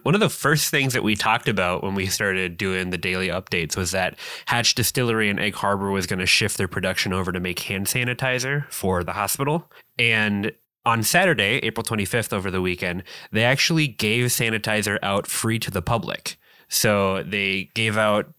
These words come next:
one pre-filled bottle per vehicle uh, and they spread their times out throughout the day so that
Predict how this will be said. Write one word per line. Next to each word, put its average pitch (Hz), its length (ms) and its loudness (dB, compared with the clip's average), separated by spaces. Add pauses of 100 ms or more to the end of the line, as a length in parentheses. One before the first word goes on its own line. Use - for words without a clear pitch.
(200)
one 151 480 4
pre-filled 123 920 0 (100)
bottle 104 340 2
per 113 280 0
vehicle 95 600 -2 (300)
uh, - 40 0
and 95 300 2
they 101 60 2
spread 120 440 0
their 110 140 2
times 107 520 0
out 101 200 0
throughout 101 300 -2
the - 80 -4
day 110 420 2
so - 160 -2
that 90 420 -2